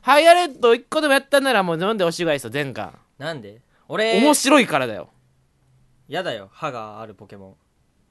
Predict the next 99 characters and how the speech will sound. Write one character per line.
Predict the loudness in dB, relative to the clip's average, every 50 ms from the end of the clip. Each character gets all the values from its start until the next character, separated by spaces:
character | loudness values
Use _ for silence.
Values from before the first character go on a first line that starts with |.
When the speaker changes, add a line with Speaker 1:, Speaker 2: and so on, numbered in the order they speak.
| _ _
Speaker 1:
歯 | _ -18 -16 -12 -10 -10
が | -8 -8 -8
あ | -8
る | -8
ポ | -10 -14
ケ-、 | -18 _ _ _ _ _ _ _ _ _ _
ま | -10 -8
あ |
ま | -8
あ、 | -8
ま | -8
あ、 | -10 -14 -16
表 | -14 -6 -4 -2
現 | 0 0 -2
と | -4 -4
し | -8
て | -10
ね、 | -10 -10 -10 -10 -12 -16 -18 -20
<laughs> | -20 _ _ _ _
ポ | _ -10 -8
ケ | -8
モ | -8 -6
ン | -8
結 | -8 -8
構 | -8 -12
傷 | -12 -14 -16
つ | -12 -12
い | -10 -8
た | -8 -10
り、 | -10 -10 -14 _ _ _ _
ポ | -16 -8
ケ | -8 -6 -4
モ | -4 -4
ン | -4 -4
が | -4 -4
通 | -4 -4
る | -6 -6
よ | -6
う |
に | -6
ダ | -6 -6
イ | -6
レ | -6
ク | -6 -8
ト | -10
ア | -8
タ | -8 -10
ッ |
ク | -12 -14
し | -20
て | -20 -20
き | -16
た | _ -16
り | -14 -12
し | -12
ま | -12 -12
す | -12 -12
け | -14
れ | -12
ど | -10
も。 | -10 -10
Speaker 2:
俺 | -10 -8 -10
許 | -10 -10 -8
さ | -10 -10
れ | -10
な | -10 -12
い | -12
の | -14 -14
が | -16 -18 -16
さ、 | -16 -10 -6
Speaker 1:
は | -4 -2 -2
い。 | -4 -6 -12 _ _ _ _
Speaker 2:
漫 | -8 -6 -6 -6 -6 -6
画 | -6 -6
の | -6 -6
カ | -4 -2 -2 -2
ー | -2
ビ | -4 -8 -14
ィ | -18
っ |
て | _ -20
歯 | -10 -8 -6
が | -6 -6
あ | -8
る | -10 -12 -18
じ | -20
ゃ | -20
ん。 | _ _ _ _ _ _ _ _
Speaker 1:
カ | -2 0
ー | 0 2
ビ | 0 -2 -6 -10 -12 -14 _ _ _
ィ？ | -20
Speaker 2:
う |
ん。 | -20 -10
Speaker 1:
あ | -2 2 2 2 2 2 -2 -4
あ、 | -6
あ | -8
る | -8
ね。 | -8 -10 -12 -14